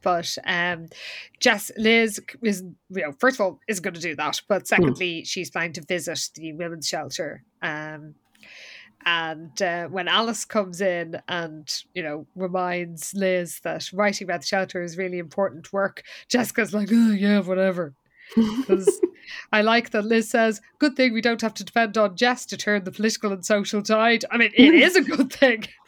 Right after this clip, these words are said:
Speaker 2: Very true. She's on the money there. <laughs>
Speaker 1: So again,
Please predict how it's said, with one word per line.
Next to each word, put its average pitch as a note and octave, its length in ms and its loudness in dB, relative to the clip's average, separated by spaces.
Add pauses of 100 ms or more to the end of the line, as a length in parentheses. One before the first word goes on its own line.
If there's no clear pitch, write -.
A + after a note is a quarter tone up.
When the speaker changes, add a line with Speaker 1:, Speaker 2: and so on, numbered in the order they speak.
(120)
Speaker 2:
Very G#3+ 360 6
true. F3 300 6
She's D3+ 140 0
on F3+ 100 4
the F3+ 80 6
money E3+ 200 6
there. D#3+ 340 4
<laughs> G#3+ 60 6 (1600)
Speaker 1:
So D4 160 2
again, F#4 200 0